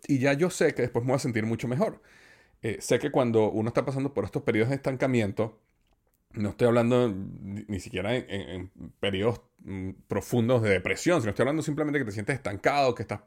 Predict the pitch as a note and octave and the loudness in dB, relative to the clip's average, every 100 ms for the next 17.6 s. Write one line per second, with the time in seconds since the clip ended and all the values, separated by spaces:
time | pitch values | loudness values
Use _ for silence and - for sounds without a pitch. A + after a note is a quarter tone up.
0 | _ _ - - - B2 A#2 - A2+ D3+ | _ _ -20 -12 0 2 4 2 4 6
1 | D#3 C3 A#2+ - - - - _ _ A#2 | 6 4 2 2 -4 -20 -20 _ _ 0
2 | G#2+ G#2 - - - C#3 D#3+ D#3+ D#3 D3+ | 2 2 0 -6 -2 0 2 0 2 2
3 | B2 G#2 A2+ A#2+ B2+ - C3+ D#3 C3 G2+ | 0 -2 -4 -6 -6 -2 0 2 2 0
4 | G2 - - C3+ A2+ - A#2 A2 G#2+ C#3+ | -6 -8 -4 -2 -2 0 0 2 2 2
5 | D#3+ F3 F3+ D#3+ - E3+ D3+ A2 A#2 C3 | 2 0 0 -4 -4 2 2 2 0 -2
6 | C3+ D3+ D3+ A#2 G#2 - G2+ A2+ B2 G2+ | 2 0 0 -4 -4 -2 -2 0 0 0
7 | F2 - - D3 C#3+ G#2+ - A#2 - - | 0 -2 0 2 2 2 2 2 2 0
8 | - A#2 A#2+ G#2 G2+ G2+ D3 D3 - - | 0 2 2 2 0 2 4 4 2 -10
9 | - G#2+ G2+ A2+ G#2+ B2+ - D#3+ D#3 C#3 | -12 -6 -2 -2 -2 -4 2 6 6 6
10 | - - - F3+ F#3 C#3 D3 C#3+ A#2 G#2+ | -2 -18 0 2 4 0 -2 0 2 2
11 | A2 A#2+ - - _ A#2+ G#2 - A2+ G#2+ | 2 -2 -8 -20 _ -4 -2 -2 -2 0
12 | A2+ G#2+ B2 C#3 A#2+ G2+ G2 G#2+ C3+ C#3 | 0 -2 -2 -2 -2 -2 0 0 4 4
13 | C#3 A#2+ G#2 G#2+ A2+ F#2+ A2 G#2 G2 G2+ | 2 0 -2 -2 -2 0 0 0 -2 -6
14 | A2 A#2+ G2+ G2 G#2 C#3 D#3+ D3+ B2+ G#2+ | -6 -4 -4 -2 2 4 6 4 -2 0
15 | G#2 G#2+ A2+ A2 C3+ E3+ D3+ E3 D#3+ D#3+ | 0 0 -2 -4 -4 -4 0 0 2 0
16 | D3 - - B2 C3 C#3+ C#3+ A2+ G#2+ G2+ | -6 -6 -2 0 0 2 2 2 0 -2
17 | F#2+ F#2 - G#2+ G2 D#2+ | -4 -4 0 2 0 -4